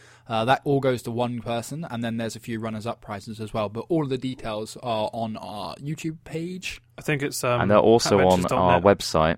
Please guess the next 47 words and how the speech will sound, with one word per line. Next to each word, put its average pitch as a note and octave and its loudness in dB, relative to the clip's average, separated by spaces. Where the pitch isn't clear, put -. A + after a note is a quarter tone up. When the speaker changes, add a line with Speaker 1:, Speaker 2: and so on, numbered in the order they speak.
Speaker 2:
Yeah, A#2+ -2
that's A#2+ 2
it. - -2
Speaker 3:
adventures G2 -2
dot - 0
net F2 2
forward G2 0
slash F2 0
Razer, E2+ 0
R F2+ -2
I E2+ -4
Z, E2 -2
R G2 4
A F#2 2
Z E2 0
E F2 -2
R. - 2
Speaker 1:
So, F#2 -6
Speaker 3:
Adventures G#2+ 0
dot F#2 0
net G2 0
forward F#2+ -4
slash G2+ -6
Razer. D#2 -2
Speaker 2:
Wow, C3 2
to-, G3+ 0
Speaker 1:
Check F#3 0
Speaker 2:
oh, F3+ 2
Speaker 1:
that C3+ 0
out. B2 -4
Speaker 2:
talking F3 -2
of C#3 0
the B2 -6
Razer B2 -4
Blade, A2+ -4
<laughs> - -18
how - 2
awesome E3+ 4
would C#3 2
it C#3 0
be C3 4
to B2 -4
have B2 0
one B2 0
of A#2+ -2
those B2+ -2
guys? A2 -10